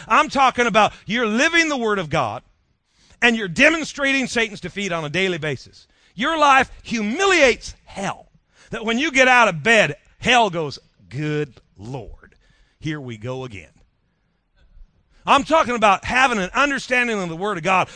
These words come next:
that you know what to do 'cause you got God's Word. You actually know how to live the life Jesus came to give you.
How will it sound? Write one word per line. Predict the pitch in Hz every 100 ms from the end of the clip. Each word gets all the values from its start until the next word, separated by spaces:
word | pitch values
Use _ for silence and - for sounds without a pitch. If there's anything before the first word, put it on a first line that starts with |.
| -
that | 196 180
you | 156 220
know | 180 165 208 285
what | 214 220 208 -
to | 175
do | 131 113 226 170 135 -
'cause | - 147
you | 156
got | 113 165 190 175
God's | 160 156 135
Word. | 104 135 104 90 _ _ _
You | 185 277
actually | 254 - 214
know | 185 165
how | 123 214 254
to | - 240
live | 208 196 160
the | 156
life | 160 160 131
Jesus | 107 190 165 160
came | - 160 139
to |
give | 117 127 123
you. | 87